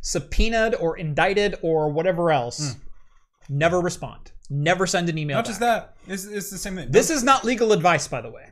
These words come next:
Speaker 2: Yeah.
Speaker 1: But never respond.
Speaker 2: Uh, don't talk to cops. That's what they say, right? Like,
Speaker 1: Yep.
Speaker 2: cops come knock on your door. Like,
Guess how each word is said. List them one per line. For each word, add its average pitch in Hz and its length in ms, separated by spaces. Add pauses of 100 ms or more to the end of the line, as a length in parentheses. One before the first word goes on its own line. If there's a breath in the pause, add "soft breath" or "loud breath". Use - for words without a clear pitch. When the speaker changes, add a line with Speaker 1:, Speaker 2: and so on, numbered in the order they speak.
(120)
Speaker 2:
Yeah. 160 220 (360)
Speaker 1:
But 165 180
never 208 220
respond. 165 580
Speaker 2:
Uh, 160 60
don't 233 240
talk 220 180
to - 80
cops. - 540 (100)
That's 175 180
what 185 120
they 185 100
say, 175 240
right? 135 320
Like, 139 120
Speaker 1:
Yep. - 300
Speaker 2:
cops 156 220
come 170 180
knock 151 220
on 165 100
your 160 80
door. 127 320
Like, 113 280